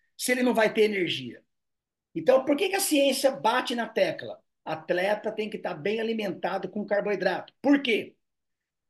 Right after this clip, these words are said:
Porque ele é a fonte principal de energia. E para isso a gente calcula de acordo com o gasto calórico, de acordo com o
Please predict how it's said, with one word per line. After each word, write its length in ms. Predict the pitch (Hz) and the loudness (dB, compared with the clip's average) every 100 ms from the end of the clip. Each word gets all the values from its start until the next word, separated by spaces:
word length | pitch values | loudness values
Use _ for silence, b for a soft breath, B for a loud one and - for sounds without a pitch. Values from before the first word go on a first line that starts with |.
| _ _ _ _ - | _ _ _ _ -12
Porque 220 | 277 277 | -4 4
ele 180 | 262 262 | 6 8
é 60 | |
a 60 | 247 | 6
fonte 460 | - 247 247 254 254 | 8 8 8 4 -2
principal 960 | 277 294 285 277 - 202 202 208 - _ _ - | 2 2 2 -2 2 4 6 2 -4 _ _ -6
de 140 | 160 | 2
energia. 520 | 190 196 151 107 - - _ _ _ - | 2 2 -2 -4 -10 -18 _ _ _ -6
E 80 | 202 | 0
para 220 | - 220 | 6 6
isso 220 | 254 269 | 6 4
a 40 | |
gente 280 | 220 254 269 | 4 4 2
calcula 840 | - 254 214 233 269 233 151 113 - _ _ _ | 4 6 6 2 0 2 0 -2 -12 _ _ _
de 160 | 127 208 | 0 2
acordo 540 | 190 - 214 214 220 | 2 4 6 6 0
com 160 | 233 233 | 0 -2
o 60 | |
gasto 540 | 180 208 226 226 - 226 | -2 0 2 0 -4 -4
calórico, 720 | 233 190 185 180 180 190 - _ _ _ _ - | 0 4 4 4 0 -6 -10 _ _ _ _ -4
de 180 | 165 | 2
acordo 540 | 226 - 220 240 220 - | 2 2 4 4 4 0
com 260 | 233 240 | 0 0
o 160 | 220 - | -6 -10